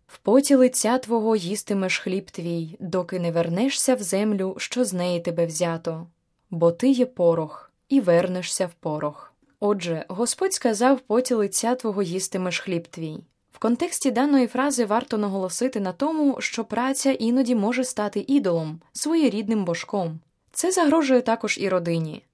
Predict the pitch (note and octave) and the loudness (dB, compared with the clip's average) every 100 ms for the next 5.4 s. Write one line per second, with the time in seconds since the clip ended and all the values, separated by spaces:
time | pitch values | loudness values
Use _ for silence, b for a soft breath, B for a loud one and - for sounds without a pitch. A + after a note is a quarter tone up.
0 | _ - G#3+ A#3 B3+ C4 D4+ D4 C4+ B3+ | _ -4 0 2 2 0 0 0 0 0
1 | A3+ E4 E4+ B3 A#3+ - A#3 A3+ D4+ F4+ | 0 -2 2 2 2 0 -2 0 0 2
2 | B3 B3+ B3 B3+ D4+ C4 A#3+ - C#4 - | 2 4 2 2 0 2 2 0 -2 -2
3 | F3 E3 E3 E3+ D#3+ G#3+ C4 C#4 C#4 C4 | -2 -2 -4 -6 -4 -2 0 0 0 0
4 | D4 D#4+ D4+ F#3+ E3+ F3 E3+ - E3+ - | 0 -2 -2 0 0 -2 -4 -4 -4 0
5 | A#3+ F3 E3+ D#3 | 0 0 -4 -8